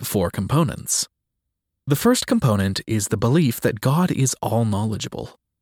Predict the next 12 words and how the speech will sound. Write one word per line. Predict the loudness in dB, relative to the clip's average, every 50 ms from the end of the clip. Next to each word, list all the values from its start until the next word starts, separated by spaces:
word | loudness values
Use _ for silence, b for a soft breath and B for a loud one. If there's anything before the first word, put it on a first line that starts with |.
| _ _ _ _ _
His | -4 -2 -2 -2 0 0
knowledge | 2 2 2 2 0 0 0 -2 -4 -4 -4
encompasses | -4 -2 0 0 0 2 0 0 2 2 2 2 2 2
all | 2 4 4 2
things. | 2 0 0 -2 -2 -4 -6 -6 -6 -6 -8 -10 _ _ _ _ _ _ _ _ _ _ _
The | 2 2 4
Almighty's | 6 4 4 4 4 4 4 4 4 4 2 0 -2
foreknowledge | -4 -4 -2 0 2 2 2 2 2 2 2 2 0 0 -2 -2 -2
is | -2 -2 -2 0
infallible | -2 -2 -2 -2 0 0 2 4 4 4 4 4 4 4 0 -2 _ -2
and | -2 -2 -2
complete. | -4 -4 -4 -4 -6 -6 -6 -6 -6 -6 -8